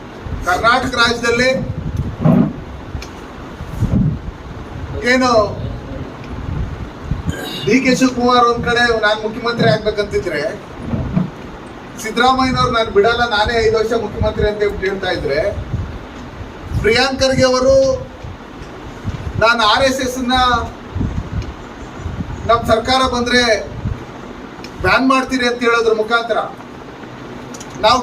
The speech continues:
ಟೀಕೆ ಮಾಡೋದ್ರಲ್ಲಿ "ಇವರಿಬ್ಬರಿಗಿನ್ನ ನಾನೇ ಮೇಲು, ನನ್ನನ್ನೇ ಮುಖ್ಯಮಂತ್ರಿ ಮಾಡ್ರಿ" ಅನ್ನೋ ಒಂದು ಮನ್ಸಲ್ಲಿ ಇಟ್ಕೊಂಡು ಸಂಬಂಧಪಡದೆ ಇರ್ತಕ್ಕಂಥ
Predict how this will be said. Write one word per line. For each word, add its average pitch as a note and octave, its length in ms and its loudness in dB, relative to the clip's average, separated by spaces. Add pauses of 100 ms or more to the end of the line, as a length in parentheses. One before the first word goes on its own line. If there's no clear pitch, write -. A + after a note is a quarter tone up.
ಟೀಕೆ C4 260 4 (100)
ಮಾಡೋದ್ರಲ್ಲಿ A#3+ 540 4 (1120)
"ಇವರಿಬ್ಬರಿಗಿನ್ನ C4+ 600 4 (100)
ನಾನೇ B3+ 300 4
ಮೇಲು, B3 240 4 (100)
ನನ್ನನ್ನೇ C4 440 4
ಮುಖ್ಯಮಂತ್ರಿ B3 500 0
ಮಾಡ್ರಿ" A3+ 240 4
ಅನ್ನೋ A#3 240 0
ಒಂದು A3+ 200 6 (1700)
ಮನ್ಸಲ್ಲಿ C4+ 420 4
ಇಟ್ಕೊಂಡು A#3+ 380 0 (1600)
ಸಂಬಂಧಪಡದೆ C4+ 680 2
ಇರ್ತಕ್ಕಂಥ B3 400 0